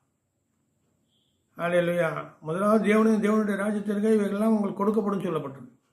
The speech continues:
சரி, கர்த்தர் நல்லவர். ஹல்லேலூயா. ஜீசஸ்.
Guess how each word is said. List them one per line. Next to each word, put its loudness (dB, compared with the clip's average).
சரி, -10
கர்த்தர் -10
நல்லவர். -8
ஹல்லேலூயா. -2
ஜீசஸ். -12